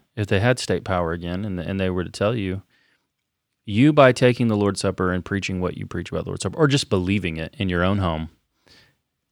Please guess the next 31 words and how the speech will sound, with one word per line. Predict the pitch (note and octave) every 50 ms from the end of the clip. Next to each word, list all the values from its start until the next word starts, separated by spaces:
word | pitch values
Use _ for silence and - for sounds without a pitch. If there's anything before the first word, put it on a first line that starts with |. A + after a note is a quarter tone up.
| _ _ -
um, | F2+ F2+ F2 F2 F2+ F#2 F2+ F#2 -
and, | G#2 G2 F#2 - _ _ _ _ _ _ _ _ _ -
and | - G2+ F#2+ F#2 F#2 F#2
you're | F#2 F2+ F2
saying | - - F#2+ F#2 F2+ F2 F2+ F2
that | E2+ E2 -
we're | F2+
justified | E2+ G2 F2+ - - F2+ F2 E2+ E2
by | E2+
faith | F2 - - F2+ F2+ - F2+
alone, | F2 F2+ F2 E2+ E2+ F#2 F#2+
you, | G2 G2+ - -
you're | D3 A2 G2+ G2 F#2
denying | F2 F#2+ F2+ F2 F2 F2 F2+ F2+ F2+ F2 E2+ E2+
what | E2+ F2 - - -
we | G2 F#2 F2 F2 - A2+ _ _ -
teach | - G2+ F2+ - -
in | -
the | E2+ F2
supper. | - - F#2 - - E2+ E2+ - - _ _ _ _ _ _ _ _ _ _ _ _ _ _ _ -
And | F#2 F2 D#2+ D#2 D#2+ E2+ E2+ F2+ _ _ _ _ _ _ _ _ _ _ _ _ _ _ _ _ _ -
look | G2 G#2 -
at | A#2 A2+
the | -
steak. | - - - E3 G3+ F#3 - - - - _ _ _ _ -
We've | G2+ F#2 F#2
got | A2 A#2 B2
it | B2 -
prepped | - - E2 -
for | - - G2 F#2+ F#2
you." | F#2 F#2